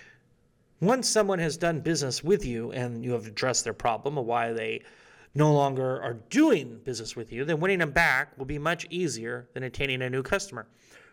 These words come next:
Focus your marketing on their problems as well as the reason that they fractured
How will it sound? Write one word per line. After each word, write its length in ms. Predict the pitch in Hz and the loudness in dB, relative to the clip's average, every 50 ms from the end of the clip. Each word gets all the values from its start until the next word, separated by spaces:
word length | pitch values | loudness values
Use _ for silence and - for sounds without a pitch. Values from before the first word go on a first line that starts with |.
| _ _ | _ _
Focus 520 | _ _ - 196 208 208 208 220 220 208 | _ _ 4 4 6 6 4 2 0 0
your 120 | - 214 190 | 0 0 0
marketing 420 | 160 139 135 127 139 143 139 135 | 0 0 0 0 -2 -2 -2 -4
on 360 | - - 123 120 117 113 110 | -6 -6 -6 -4 -4 -4 0
their 200 | 117 165 190 196 | 2 4 4 4
problems 760 | 190 - - 127 117 110 - 104 101 104 110 110 - - - - _ _ _ | 4 2 0 0 0 -2 -4 -8 -14 -14 -14 -14 -12 -12 -14 -14 _ _ _
as 220 | - 113 110 104 113 | -10 -10 -8 -6 -4
well 200 | 120 113 110 104 | -4 -4 -4 -6
as 100 | 110 107 | -6 -8
the 100 | 117 113 | -8 -4
reason 500 | 120 151 214 220 214 165 185 180 170 156 | 0 0 0 2 2 0 0 -2 -2 -2
that 160 | 131 120 - | -2 -4 -4
they 140 | - 113 107 107 104 - - _ _ _ _ _ _ | -6 -8 -6 -8 -8 -12 -16 _ _ _ _ _ _
fractured 600 | - 170 160 156 151 - - - 151 143 135 139 | 2 4 4 4 2 0 -4 -4 -2 -2 -2 -4